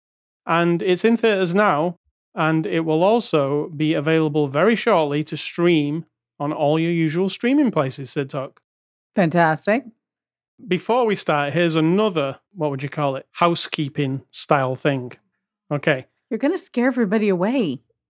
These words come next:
Speaker 1: So not only was last week's podcast really echoey and it sucked, we also did not give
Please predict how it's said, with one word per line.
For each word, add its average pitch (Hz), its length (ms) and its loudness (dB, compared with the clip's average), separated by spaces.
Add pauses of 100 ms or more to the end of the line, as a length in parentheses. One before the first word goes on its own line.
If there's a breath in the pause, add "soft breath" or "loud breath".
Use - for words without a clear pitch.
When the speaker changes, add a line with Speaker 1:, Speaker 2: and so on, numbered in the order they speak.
(340)
Speaker 1:
So 170 220 2
not 214 240 4
only 226 260 4
was 196 240 2
last 190 240 2
week's 180 200 0
podcast 170 520 -2
really 165 240 4
echoey 190 540 0
and 160 100 0
it 143 80 -6
sucked, - 480 -2 (260)
we 175 140 2
also 214 420 2
did 165 280 0
not 214 260 2
give 202 300 -2